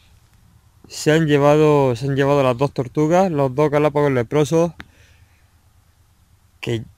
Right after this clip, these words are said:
yo no sé para qué quieren esas tortugas, porque no se pueden tener de mascota, no se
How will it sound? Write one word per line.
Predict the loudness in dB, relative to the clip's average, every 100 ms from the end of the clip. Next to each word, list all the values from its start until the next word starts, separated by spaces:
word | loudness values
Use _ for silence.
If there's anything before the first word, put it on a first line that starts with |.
| -20 -10
yo | -2 0
no | 0
sé | 2 2 2
para | -2 -4
qué | -4 -6
quieren | -4 -4 -2
esas | -6 -6
tortugas, | -10 -10 -6 -4 -4 -4
porque | -8 -6
no | -8
se | -6 -6
pueden | -2 -2 -2
tener | -6 -6
de | -4 -6
mascota, | -6 -4 -4 0 0 0
no | -4 -4 -4 -4
se | -4 -4 -2 -2